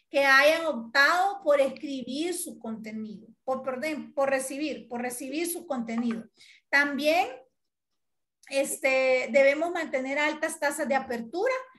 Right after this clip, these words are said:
y bajas tasas de rebote para mantener una sólida reputación del remitente y evitar el filtro de spam.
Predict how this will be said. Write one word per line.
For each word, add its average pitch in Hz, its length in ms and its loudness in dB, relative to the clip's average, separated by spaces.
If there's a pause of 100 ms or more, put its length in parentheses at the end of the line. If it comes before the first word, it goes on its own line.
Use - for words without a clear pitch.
(260)
y 311 140 0
bajas 302 480 2
tasas 277 340 -2
de 240 100 0
rebote 277 600 0
para 277 220 2
mantener 240 460 -4
una 269 200 -2
sólida 302 540 0
reputación 254 840 -6
del 285 140 -2
remitente 247 720 -4
y 311 120 0
evitar 247 380 -2
el 247 120 -8
filtro 233 400 -8
de 214 80 -6
spam. - 460 -14